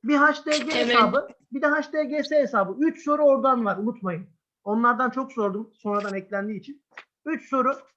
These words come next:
Speaker 1: H D G yani sıvı basıncı, sıvı basınç kuvvetinden. Bir tane katı basıncı sorusu var. Ee, hatta en sonda yaparız. Bir tane katı basıncı sorusu var. Belki şöyle bir soru sorarım.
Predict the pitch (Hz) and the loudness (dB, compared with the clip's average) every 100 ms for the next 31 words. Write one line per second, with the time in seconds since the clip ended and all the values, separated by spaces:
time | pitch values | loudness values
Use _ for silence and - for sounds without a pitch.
0 | _ 220 233 233 262 247 240 202 180 170 | _ 2 2 2 -2 0 2 0 0 -4
1 | 220 247 233 226 190 240 - 233 226 220 | -8 -4 -4 -4 -8 -10 -6 -6 -4 -6
2 | 233 - 190 175 185 214 - _ _ _ | -8 -8 -10 -10 -12 -14 -16 _ _ _
3 | - 277 285 269 277 254 247 240 254 262 | -6 0 2 2 -2 -4 -4 0 0 -2
4 | 254 233 233 196 180 190 220 _ _ _ | -8 -4 -4 -4 -4 -6 -6 _ _ _
5 | _ _ _ _ _ _ _ _ 202 180 | _ _ _ _ _ _ _ _ -10 -8
6 | 180 185 190 196 - 240 240 - - 240 | -6 -8 0 0 2 0 0 -10 -4 -4
7 | 233 220 233 240 - - 185 - _ _ | -2 -4 -2 -4 -2 -4 -4 -16 _ _
8 | - - - 277 269 262 254 247 247 214 | -20 -20 -18 -2 0 0 -4 -4 -2 -4
9 | 220 214 202 175 175 180 175 202 202 220 | -4 -6 -6 -6 -8 -8 -4 -4 -4 -6
10 | 240 240 226 226 233 226 185 165 | -2 -2 -4 -6 -6 -8 -10 -12